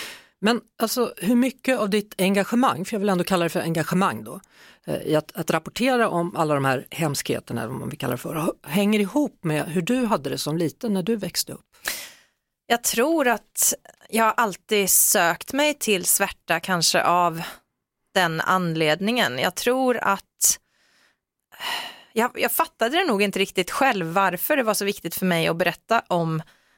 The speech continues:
Speaker 2: andra människor förrän jag intervjuade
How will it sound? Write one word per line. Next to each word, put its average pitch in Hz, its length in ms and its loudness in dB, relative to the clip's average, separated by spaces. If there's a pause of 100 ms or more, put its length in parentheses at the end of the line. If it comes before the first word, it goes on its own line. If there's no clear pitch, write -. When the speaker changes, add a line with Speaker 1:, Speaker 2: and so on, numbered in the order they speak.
(160)
Speaker 2:
andra 170 320 2
människor 160 640 0
förrän 214 340 0 (140)
jag 185 240 4
intervjuade 180 800 0